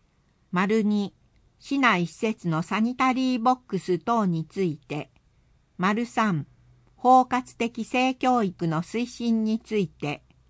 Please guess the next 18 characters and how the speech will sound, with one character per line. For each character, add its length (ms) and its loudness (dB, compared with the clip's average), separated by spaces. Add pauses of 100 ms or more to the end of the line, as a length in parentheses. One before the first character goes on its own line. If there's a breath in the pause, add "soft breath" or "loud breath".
(560)
丸 320 2
四、 340 0 (540)
学 220 0 (100)
校 240 4
の 180 0
プ 120 -4
ー 180 0
ル 140 -2
授 180 -2
業 260 0
の 280 0
安 220 2
全 320 2
面 280 0
に 140 -2
つ 180 -6
い 140 -2
て。 340 -10